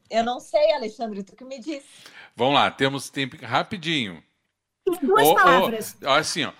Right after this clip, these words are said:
Speaker 2: ou tu fala, ah, tem, tem duas opções, tá? Ou tu fala rapidinho, ou
Speaker 3: Ah.
Speaker 2: tu encerra, a gente encerra e a gente faz a segunda parte do programa com mais uma hora de duração.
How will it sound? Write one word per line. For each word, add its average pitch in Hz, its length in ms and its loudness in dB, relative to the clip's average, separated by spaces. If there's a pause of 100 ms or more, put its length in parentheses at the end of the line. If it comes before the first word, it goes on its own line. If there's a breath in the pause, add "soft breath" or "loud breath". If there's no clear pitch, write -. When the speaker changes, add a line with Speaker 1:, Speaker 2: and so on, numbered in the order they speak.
(120)
Speaker 2:
ou 147 180 0
tu 196 180 -12
fala, 131 500 -4
ah, 95 160 -10 (180)
tem, 123 220 -10
tem 127 280 -10
duas 131 240 -6
opções, 107 540 -10
tá? 92 320 -14 (600)
Ou 120 160 -4
tu 175 160 -14
fala 120 340 -4
rapidinho, 113 880 -10 (1000)
ou 120 180 0
Speaker 3:
Ah. 139 60 0
Speaker 2:
tu 151 80 -4
encerra, 147 1000 -6
a 113 120 -6
gente 123 340 -10
encerra 127 600 -6
e 151 100 -8
a 143 40 -6
gente 143 240 -10
faz 139 260 -6
a 139 60 -10
segunda 143 440 -6
parte 131 400 -6
do 131 120 -16
programa 139 440 -6
com 151 120 -12
mais 135 340 -2
uma 160 200 -4
hora 139 340 0
de 135 140 -14
duração. 123 540 -8